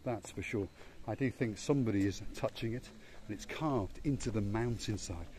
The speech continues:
You wait for this. Look at that, as that structure is bedded into the rocks. Wow.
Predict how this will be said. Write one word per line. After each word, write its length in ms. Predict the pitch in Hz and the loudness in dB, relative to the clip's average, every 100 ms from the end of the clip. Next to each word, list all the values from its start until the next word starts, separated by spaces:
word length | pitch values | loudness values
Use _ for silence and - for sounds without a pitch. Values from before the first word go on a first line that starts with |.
| - 147 | -4 0
You 60 | |
wait 240 | 147 156 - | 2 2 2
for 100 | - | 0
this. 260 | 87 - - - - - - - - - - - - - - - - - - - - - - - - - - - - - | 0 -2 -4 -8 -8 -10 -12 -14 -16 -14 -14 -16 -16 -16 -14 -14 -14 -14 -14 -14 -14 -14 -14 -12 -12 -10 -12 -12 -10 -6
Look 100 | - | -2
at 60 | |
that, 180 | 139 127 | 0 0
as 140 | 117 - | -2 0
that 140 | 104 | 0
structure 640 | - - 143 135 - - - - - - - - - - | 2 2 4 2 0 -10 -10 -12 -14 -14 -14 -14 -14 -10
is 100 | 104 - | -8 -4
bedded 320 | 120 120 117 | 2 4 4
into 240 | 113 107 - | 4 2 2
the 100 | 95 | 2
rocks. 440 | 98 90 - - | 4 2 0 -6
Wow. 240 | 95 92 | -2 0